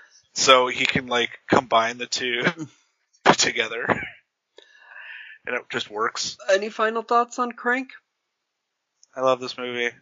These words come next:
Speaker 1: Watch it if you haven't seen it.
Speaker 2: Yeah.
Speaker 1: It's glorious. It's super entertaining.
Speaker 2: I watched it on Hulu.
Speaker 1: Uh, what did I, I think I watched it on Hulu as well.
Speaker 2: But yeah.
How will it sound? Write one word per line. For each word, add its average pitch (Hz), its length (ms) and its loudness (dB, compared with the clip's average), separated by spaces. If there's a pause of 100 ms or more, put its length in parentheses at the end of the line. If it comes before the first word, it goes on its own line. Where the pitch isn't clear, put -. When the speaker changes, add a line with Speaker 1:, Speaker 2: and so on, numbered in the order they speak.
(200)
Speaker 1:
Watch 123 240 0
it 127 140 2
if 120 120 -4
you 120 100 4
haven't 120 260 2
seen 113 280 -6
it. 113 80 -4
Speaker 2:
Yeah. 123 240 4
Speaker 1:
It's 123 140 -8
glorious. 113 640 -2
It's - 180 -8
super 123 300 -4
entertaining. 113 640 -2
Speaker 2:
I - 20 -4
watched 185 460 2
it 208 120 4
on 185 200 8
Hulu. 165 420 0 (2000)
Speaker 1:
Uh, 131 360 6
what 202 200 0
did 240 100 -8
I, 170 340 -2
I 156 80 -2
think 262 200 2
I 185 80 12
watched 139 240 4
it - 120 0
on 117 140 0
Hulu 107 400 -8
as - 120 -20 (120)
well. - 400 -12 (880)
Speaker 2:
But 160 280 -6
yeah. 196 240 -8